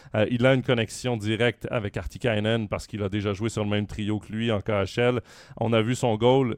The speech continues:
c'est typiquement du, euh, du Maninen, en fait. C'est, c'est de la vitesse à l'état pur.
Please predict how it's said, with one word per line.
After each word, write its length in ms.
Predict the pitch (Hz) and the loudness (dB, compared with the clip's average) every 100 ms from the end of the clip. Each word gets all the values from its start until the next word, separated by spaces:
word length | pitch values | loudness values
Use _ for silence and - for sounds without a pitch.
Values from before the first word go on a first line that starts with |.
| - | -8
c'est 400 | - 117 107 104 | -4 0 0 -2
typiquement 720 | - 139 - 123 120 120 123 | -4 -4 -2 -2 0 2 0
du, 440 | 98 101 110 117 - | -2 -4 -2 -2 -2
euh, 760 | 107 104 101 101 98 98 98 | -2 0 2 2 0 0 -4
du 140 | 98 | -4
Maninen, 480 | 110 101 104 107 98 | 0 0 2 0 0
en 80 | 90 | -4
fait. 240 | - 101 | -6 -8
C'est, 180 | - 107 | -6 -6
c'est 160 | 101 107 | -4 0
de 40 | |
la 100 | 110 | 0
vitesse 360 | 101 98 127 - | 0 0 0 2
à 40 | |
l'état 260 | 104 104 104 | -2 0 -2
pur. 460 | 113 117 123 107 | -2 -2 0 -2